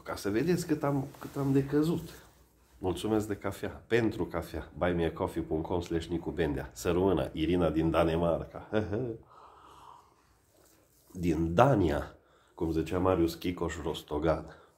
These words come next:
pedagogul lui Caragiale. Eh, <clears throat> condițiile nu s-au prea relaxat, ba din contră, dar politicienii, politicienii parcă, parcă s-au obosit, că de,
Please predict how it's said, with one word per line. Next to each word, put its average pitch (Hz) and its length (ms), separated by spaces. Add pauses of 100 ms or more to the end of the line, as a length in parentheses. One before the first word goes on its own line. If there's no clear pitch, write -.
pedagogul 76 720
lui 76 240 (180)
Caragiale. 71 720 (1200)
Eh, 185 1000
<clears throat> - 400
condițiile 151 480
nu 170 120
s-au 127 200
prea 98 200
relaxat, 92 580
ba 85 140
din 78 240
contră, 131 360
dar 120 140
politicienii, 151 1120
politicienii 139 640
parcă, - 360
parcă 123 360
s-au 98 260
obosit, 90 540
că 87 160
de, 90 300